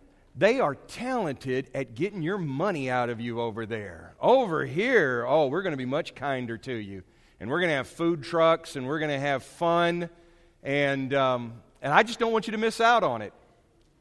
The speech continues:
There's something for all of you to do. Even when you come back from Soul Quest, I'd love for you to be a part of this. Even if you're going to Bulgaria, you can miss that one night, you know, to,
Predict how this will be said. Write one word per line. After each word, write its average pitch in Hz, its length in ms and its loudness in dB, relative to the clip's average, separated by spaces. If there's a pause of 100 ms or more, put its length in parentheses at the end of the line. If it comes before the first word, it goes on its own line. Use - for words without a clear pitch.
(280)
There's 165 220 0
something 202 360 0
for 190 160 4
all 214 220 8
of 180 80 -2
you 190 80 -2
to 180 280 4
do. - 60 -10 (160)
Even 233 280 2
when 233 100 2
you 233 100 0
come 233 200 0
back 220 220 8
from 185 140 -6
Soul 233 340 4
Quest, 151 540 0 (300)
I'd 175 140 6
love 196 240 6
for - 100 -6
you 190 120 -2
to 180 80 2
be 175 140 2
a 170 40 2
part 185 320 4
of 151 100 -2
this. 131 300 -2
Even 220 160 0
if 226 100 0
you're 196 120 -6
going 220 220 2
to 196 40 0
Bulgaria, 190 640 4 (180)
you 208 140 2
can 226 160 -2
miss 202 200 0
that 175 180 2
one 175 260 0
night, 165 400 2
you 170 80 -4
know, 160 160 2
to, 147 260 0